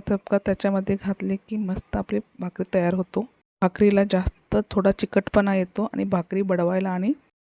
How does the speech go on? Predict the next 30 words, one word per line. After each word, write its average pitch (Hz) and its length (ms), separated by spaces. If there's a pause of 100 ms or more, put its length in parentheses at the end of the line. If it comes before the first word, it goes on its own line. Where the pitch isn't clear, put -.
बडवायला 196 400
चांगले 196 420
येते 196 300
आणि 190 320
खायला 190 300
पण 190 160
एकदम 190 240
सॉफ्ट - 500
होतात. - 240 (480)
तर 190 120
आमच्या 185 320
साहेबापुरतेच 185 840 (140)
थोडं 185 340
दोन 185 220 (440)
मळून 196 340
घेतले 185 400 (200)
आणि 190 180
भाकरी 180 360
बडवून 170 340 (220)
त्यांना 185 260 (340)
ताट 185 240
लावून 185 260
दिले. 170 240 (440)
त्यांना 185 260
आज 185 280
थोडीशी 190 380
सकाळी 185 340
सकाळी 185 300
राग 175 180
आलेला, 170 340